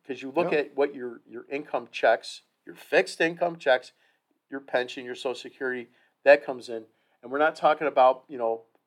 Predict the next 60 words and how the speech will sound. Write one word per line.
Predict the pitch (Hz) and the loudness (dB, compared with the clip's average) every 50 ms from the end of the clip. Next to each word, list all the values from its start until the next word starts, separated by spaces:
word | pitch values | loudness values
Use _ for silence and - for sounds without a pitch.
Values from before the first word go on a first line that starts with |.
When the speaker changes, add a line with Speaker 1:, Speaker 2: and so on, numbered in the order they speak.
| _ 127 | _ 4
Speaker 1:
medicine | 131 139 156 156 151 - 117 110 | 4 4 4 4 -2 -6 -10 -8
yet, | 110 101 107 131 - _ _ _ _ _ _ _ _ _ _ _ _ _ _ - | -6 -4 -6 -6 -6 _ _ _ _ _ _ _ _ _ _ _ _ _ _ -4
or | 110 107 107 | -4 -4 -4
paying | 107 - 135 120 123 | -4 -4 -4 -4 -4
for | 123 - 131 | -2 -4 -6
your, | 120 123 120 123 _ _ _ _ _ | -6 -6 -10 -14 _ _ _ _ _
you | 165 131 | -10 -8
know, | 117 113 | -8 -8
prescription | - - 123 - - - 117 - - - 120 117 | -8 -10 -18 -14 -10 -10 -10 -8 -10 -16 -16 -10
drugs | - 123 113 113 113 - | -4 -2 -2 -2 -2 -6
if | 120 - - | -18 -18 -18
you | 110 | -18
don't | 107 120 113 120 - | -16 -14 -14 -14 -14
have | 123 123 117 113 | -12 -12 -10 -10
a | 113 | -10
good, | 110 - 117 110 110 110 113 113 | -10 -6 -4 -4 -4 -4 -4 -6
uh, | 110 110 107 _ _ _ _ _ _ _ _ _ _ _ _ _ | -6 -8 -8 _ _ _ _ _ _ _ _ _ _ _ _ _
um, | 110 107 107 107 _ _ _ _ | -20 -20 -20 _ _ _ _ _
health | - - 123 120 - | -4 -2 -2 -2 -2
insurance | 127 - - - 120 113 107 | -6 -8 -6 -8 -8 -8 -10
program | - _ - 117 113 113 113 110 | -10 _ -2 -2 -2 -2 -4 -8
that | 113 107 - _ _ _ _ | -10 -10 -14 _ _ _ _
pays | - 110 107 110 110 110 | -6 -4 -4 -4 -6 -8
a, | 104 107 - | -8 -8 -8
a | - - - _ _ | -10 -12 -14 _ _
bulk | - 117 117 117 - 120 | 2 2 2 2 0 -6
of | 110 110 | -8 -8
your | 110 104 107 104 107 _ _ _ _ | -10 -16 -16 -18 -20 _ _ _ _
Speaker 2:
Wow, | 92 95 90 90 | -10 -6 -2 0
that's, | 104 113 110 - | 2 2 2 0
Speaker 1:
prescription | - - 135 120 - - 110 | -2 -2 -4 -4 -4 0 4
Speaker 2:
that's | 120 131 123 | 4 4 6
a | 113 | 4
Speaker 1:
drugs. | 95 92 - | 2 2 0
Speaker 2:
whole | - - 131 127 110 - | -2 0 0 0 0 0
separate | - - - 120 117 - 92 85 - | -2 0 2 2 2 2 -2 -10 -8
topic, | - 82 - | 0 4 4
Speaker 1:
That's | 220 - | 4 6
a | - | 4
Speaker 2:
'cause | 123 110 87 - - | -2 -2 -4 0 8
Speaker 1:
whole | - 135 143 139 | 10 12 12 12
Speaker 2:
health | - 123 101 | 10 6 -4
Speaker 1:
separate | 95 - - - - 131 | -2 2 2 4 4 4
Speaker 2:
insurance | 123 113 101 98 - 107 98 | 4 2 2 -2 -6 -8 -2
is | 123 | 2
Speaker 1:
world | 151 185 190 156 120 - - | 4 6 6 6 4 2 2
there. | 135 135 107 | 2 2 2
Speaker 2:
just, | 95 - - _ _ _ _ _ _ | 0 -4 -14 _ _ _ _ _ _
we | - 311 294 | 0 2 4
should | 311 392 370 | 6 6 6
Speaker 1:
And | 349 330 | 6 6
Speaker 2:
look | 294 - - | 4 4 4
into | 208 196 156 123 | 4 4 2 2
getting | 123 135 135 127 117 104 | 2 2 2 2 0 -4
somebody | - - - 139 123 120 117 110 104 95 104 | -8 -8 -6 -6 -4 -4 -6 -8 -10 -12 -12
in | 104 101 98 | -12 -12 -12
that's | 87 82 78 - 92 | -12 -14 -16 -18 -20
an | 85 | -20
expert | 82 85 85 - - 101 87 80 | -20 -20 -20 -20 -20 -18 -16 -14
on | 80 80 78 71 | -12 -12 -12 -14